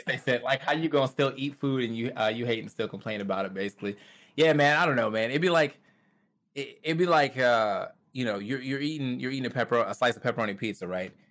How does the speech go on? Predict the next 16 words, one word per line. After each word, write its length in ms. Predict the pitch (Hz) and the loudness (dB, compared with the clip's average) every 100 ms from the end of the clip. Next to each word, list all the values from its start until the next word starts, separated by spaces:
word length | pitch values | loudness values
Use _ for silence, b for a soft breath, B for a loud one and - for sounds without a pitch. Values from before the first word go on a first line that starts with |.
| _ - | _ -12
And 80 | 101 | -8
you're 80 | |
complaining 360 | 113 139 123 117 | -6 -2 0 0
that, 100 | 104 | 0
like, 140 | 101 98 | -2 -2
one 260 | 113 117 | 0 2
of 80 | 117 | 0
the 60 | 101 | 0
pepperonis 680 | 117 104 107 104 95 90 - _ _ - | -2 0 -2 -2 -6 -12 -16 _ _ -6
is, 280 | 110 101 - - | -6 -6 -10 -4
was 280 | 104 101 | 0 0
not 240 | 107 104 101 | 0 -2 0
big 160 | 104 | -2
enough 240 | 104 92 92 | 0 -2 -4
or 60 | |
whatever. 460 | 92 90 85 87 | -6 -6 -8 -10